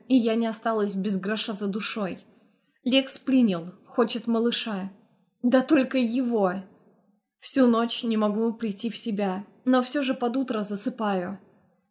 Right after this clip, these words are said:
Просыпаюсь к одиннадцати часам. Ну и отлично. Сегодня приготовил для себя сам, и во второй комнате есть для него одежда. Ею воспользовался наверняка. А я даже не приоделась,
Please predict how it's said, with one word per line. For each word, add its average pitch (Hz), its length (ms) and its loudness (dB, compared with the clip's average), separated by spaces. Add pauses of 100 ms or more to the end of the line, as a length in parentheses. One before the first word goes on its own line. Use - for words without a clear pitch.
(140)
Просыпаюсь 269 560 2
к - 60 -6
одиннадцати 220 600 0
часам. 196 640 -4 (300)
Ну 269 160 4
и 294 40 2
отлично. 226 680 -2 (400)
Сегодня 277 460 2
приготовил 226 560 0
для 190 180 -2
себя 214 300 -4
сам, 190 440 -6 (220)
и 247 80 0
во 233 100 -2
второй 233 380 0
комнате 233 420 0
есть 202 260 0
для 202 100 0
него 202 240 2
одежда. 196 640 -2 (480)
Ею 277 340 6
воспользовался 208 760 0
наверняка. 196 760 -2 (560)
А - 80 0
я 240 200 4
даже 208 260 0
не 208 120 2
приоделась, 208 840 -2